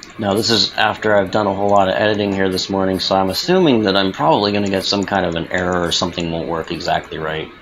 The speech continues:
There might be something I missed in the sound S N D info file. Um, or the decorate here, one of the monsters didn't get replaced.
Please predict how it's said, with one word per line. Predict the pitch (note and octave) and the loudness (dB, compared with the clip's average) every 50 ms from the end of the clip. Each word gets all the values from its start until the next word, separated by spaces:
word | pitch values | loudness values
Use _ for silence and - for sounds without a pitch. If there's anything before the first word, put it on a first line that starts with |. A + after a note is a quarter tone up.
| - | -8
There | - F2 F2 E2+ | -4 -2 -2 -2
might | E2 E2+ F2 F2 E2+ | 0 -2 -2 -2 -4
be | F2 E2+ | -6 -8
something | - - F2+ E2 E2 E2+ E2 | -6 -4 -4 -4 -4 -6 -6
I | D#2+ D#2+ | -6 -6
missed | D#2+ E2+ F2 F2 F2 - - - | -4 -4 -4 -2 -4 -4 -6 -8
in | F2 E2 | -8 -10
the | E2 E2 | -8 -6
sound | - - F#2 F2 F2 F2 - | -4 -2 -2 -2 -2 -2 -4
S | - F2+ - - - - | -6 -6 -6 -6 -6 -4
N | F2+ F2+ | -4 -2
D | F2+ F#2 F#2 | -2 -2 -2
info | F#2 F#2 F2+ - F#2+ F#2 F2+ | -2 -4 -4 -4 -4 -4 -4
file. | - - - F2+ F2+ F2+ F2 F2 F2 E2+ - - - - - - - - - - - - - - - - - - - - - - - - - - - | -4 -2 0 0 2 2 0 -2 -4 -6 -10 -18 -20 -20 -20 -20 -20 -20 -20 -20 -20 -20 -20 -20 -20 -20 -20 -20 -20 -20 -20 -20 -20 -20 -20 -18 -12
Um, | - E2 E2+ F2 F2 E2+ F2 F2 E2+ E2+ E2+ E2 D2+ - - - | -8 -6 -4 -4 -2 -2 0 0 0 0 -2 -4 -6 -8 -10 -8
or | F2 F2 | -6 -4
the | E2+ D#2+ E2 E2+ E2+ - - - - - | -2 -2 -2 -2 -4 -6 -12 -18 -12 -6
decorate | - F2 E2+ E2 - F2 E2+ E2 E2+ D#2 - | -2 -2 -2 -2 -2 -2 -2 -2 -2 -4 -6
here, | - E2+ E2 E2 E2 | -6 -6 -4 -4 -4
one | E2+ E2+ | -4 -4
of | E2 | -4
the | D#2+ E2 D#2+ D#2 - | -6 -6 -8 -8 -6
monsters | D#2 E2 E2+ E2+ E2 - - E2+ E2 E2 E2 - - | -4 -2 -2 -2 -2 -4 -4 -4 -4 -4 -4 -4 -4
didn't | - E2 E2+ E2 - | -4 -4 -4 -6 -6
get | D#2+ - | -6 -6
replaced. | - F2 - - F2 E2+ E2 E2+ - - | -8 -8 -8 -6 -6 -4 -4 -4 -6 -8